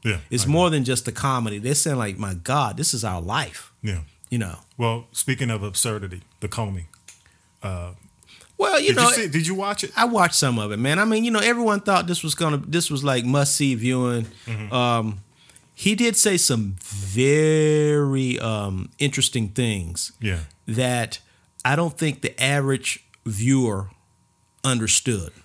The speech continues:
Speaker 1: What stood out for you the most?
Speaker 2: Um,
Speaker 1: Couple of things.
Speaker 2: I think a couple things is the, uh,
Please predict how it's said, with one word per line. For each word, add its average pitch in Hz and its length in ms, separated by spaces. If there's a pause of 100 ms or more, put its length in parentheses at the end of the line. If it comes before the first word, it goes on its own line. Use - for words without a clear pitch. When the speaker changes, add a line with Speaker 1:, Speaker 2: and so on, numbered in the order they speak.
(140)
Speaker 1:
What 185 180
stood 160 280
out 120 180
for - 140
you 95 200 (160)
the 98 80
most? 87 440
Speaker 2:
Um, 131 460
Speaker 1:
Couple 120 160
of - 60
things. - 340
Speaker 2:
I 165 60
think 247 180
a - 40
couple 170 300
things 95 360
is 95 200
the, 101 240
uh, 95 200